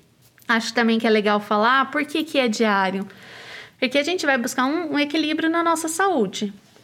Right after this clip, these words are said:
O equilíbrio, ele não é estático. O nosso corpo, se ele tá em movimento constante, ele nunca para. Então, se ele nunca para, tem coisa que em algum momento pode dar uma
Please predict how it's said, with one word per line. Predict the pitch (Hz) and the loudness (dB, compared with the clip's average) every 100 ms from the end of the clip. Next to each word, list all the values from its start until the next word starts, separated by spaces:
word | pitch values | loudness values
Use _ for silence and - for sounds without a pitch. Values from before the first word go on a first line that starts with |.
| _ | _
O | 247 | 0
equilíbrio, | 277 285 277 262 294 | 2 2 0 2 2
ele | 302 | 2
não | 330 311 | 2 2
é | 277 | 2
estático. | 311 - 233 - - - - 208 208 _ _ - | -2 -2 -2 -2 -4 -10 -8 -10 -10 _ _ -4
O | |
nosso | 240 330 - 311 | 2 2 0 -2
corpo, | 262 262 247 | 2 2 0
se | 226 311 | -2 0
ele | 415 453 | 0 2
tá | 277 | 2
em | 240 | 2
movimento | 233 214 214 233 226 220 196 - _ - | 2 2 2 2 2 -2 -6 -10 _ -4
constante, | 247 269 - 240 226 220 | -2 0 2 2 2 0
ele | 240 294 | 0 2
nunca | 359 277 | 2 0
para. | 226 - 95 214 - - - - - - - - - - | -2 -2 -4 -6 -12 -18 -20 -20 -20 -20 -20 -20 -12 0
Então, | 320 | 2
se | 370 403 | 2 4
ele | 440 | 4
nunca | 453 427 269 | 4 2 2
para, | 226 247 269 240 196 208 - | 0 2 4 4 2 -2 -2
tem | 392 466 | 0 0
coisa | 311 262 277 339 | 2 2 2 0
que | - | 2
em | 466 | 2
algum | 415 392 480 | 4 2 2
momento | 480 320 403 480 466 269 226 226 - _ | 4 4 2 0 0 0 0 -4 -8 _
pode | - 302 294 269 | 0 2 2 2
dar | 254 254 | 2 4
uma | 247 247 220 208 | 4 4 2 0